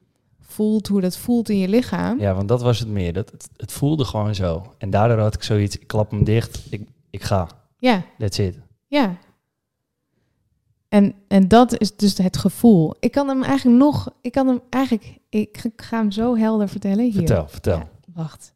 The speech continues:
Speaker 1: ik heb hem.
Speaker 2: <laughs> We houden van praktische voorbeelden.
Speaker 1: Ja, heel
Speaker 2: Heerlijk.
Speaker 1: praktisch, maar dit is echt zo praktisch. Het is bijna een soort van, "Oh, weet je wel, sorry God, weet je,
Speaker 2: <laughs>
Speaker 1: dat ik het zo praktisch maak." Maar ik denk dat het wel heel helder is. Nou,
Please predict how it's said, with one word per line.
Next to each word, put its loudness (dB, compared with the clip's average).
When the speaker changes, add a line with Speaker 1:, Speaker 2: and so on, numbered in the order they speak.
Speaker 1:
ik -8
heb 0
hem. 0
Speaker 2:
<laughs> -6
We -8
houden 2
van -2
praktische -2
voorbeelden. 0
Speaker 1:
Ja, -2
heel 10
Speaker 2:
Heerlijk. 12
Speaker 1:
praktisch, 0
maar 4
dit 2
is -8
echt -2
zo 4
praktisch. 0
Het 0
is -18
bijna 4
een 0
soort -4
van, 0
"Oh, 4
weet 0
je -2
wel, 2
sorry 0
God, -6
weet 0
je, 2
Speaker 2:
<laughs> -6
Speaker 1:
dat -2
ik -8
het -10
zo 4
praktisch 0
maak." -2
Maar 0
ik -2
denk 6
dat 4
het -6
wel 6
heel 8
helder 0
is. -10
Nou, -2